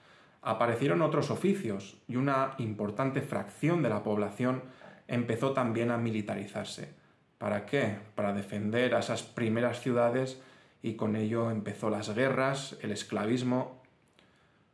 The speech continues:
También surgieron otras manifestaciones de tipo cultural, como la escritura, la educación formal,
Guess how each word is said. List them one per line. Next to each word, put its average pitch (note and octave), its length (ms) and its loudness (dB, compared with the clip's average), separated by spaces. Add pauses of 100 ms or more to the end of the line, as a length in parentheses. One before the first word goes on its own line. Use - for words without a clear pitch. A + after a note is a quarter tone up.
También B2 340 4
surgieron C#3+ 540 2
otras B2+ 480 2
manifestaciones A2 920 -2
de G#2+ 100 0
tipo A#2 360 -2
cultural, G2+ 680 0 (400)
como G2+ 240 0
la G2 80 0
escritura, G2+ 680 -2 (280)
la G2+ 240 -8
educación G2+ 480 -6
formal, G#2 600 0